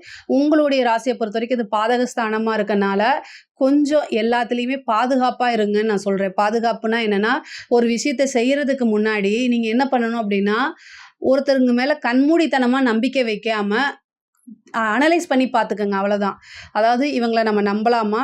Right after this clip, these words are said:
இவங்களுக்கு நம்ம கேரண்டி கொடுக்கலாமா, இல்ல பணம், காசு விஷயங்கள், ஜாமீன் போடக்கூடிய விஷயங்கள், இந்த மாதிரி விஷயங்கள நீங்க ரொம்ப கவனமாக இருந்துக்கணும். எதனால சொல்றேன்னா, sometime வந்து பாதக ஸ்தானத்துல குரு இருக்கனால ஒரு ஏமாற்றத்தை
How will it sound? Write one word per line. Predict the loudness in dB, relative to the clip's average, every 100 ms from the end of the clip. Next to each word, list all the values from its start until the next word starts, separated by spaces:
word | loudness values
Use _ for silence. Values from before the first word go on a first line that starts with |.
| -4
இவங்களுக்கு | -8 -6 -2 -2
நம்ம | -2 -4
கேரண்டி | -2 0 0 -2 -2
கொடுக்கலாமா, | -4 -2 -2 0 -2 -2
இல்ல | -2 -4 -2
பணம், | -2 -2 0
காசு | -2 -2 -4
விஷயங்கள், | -8 -4 -2 0 -2 -4 -14 -10
ஜாமீன் | -2 0 2 2 2
போடக்கூடிய | 0 0 0 0 0
விஷயங்கள், | 0 -2 -2 0
இந்த | 2 2 4
மாதிரி | 2 2 0
விஷயங்கள | -2 -4 -2 0
நீங்க | 0 0
ரொம்ப | -2 -2 -2
கவனமாக | -2 0 0 0 0
இருந்துக்கணும். | 0 0 0 0 0 -4 -8 -18 -4
எதனால | 0 2 0 0 0
சொல்றேன்னா, | 0 0 0 -2 -2
sometime | 0 2 2 0 2
வந்து | 2 2 0 0
பாதக | 0 0 0 -2
ஸ்தானத்துல | -4 -2 -4
குரு | -2 -2 -2
இருக்கனால | 0 -2 0 0
ஒரு | 0 0
ஏமாற்றத்தை | -2 0 2 0 -2 -2 0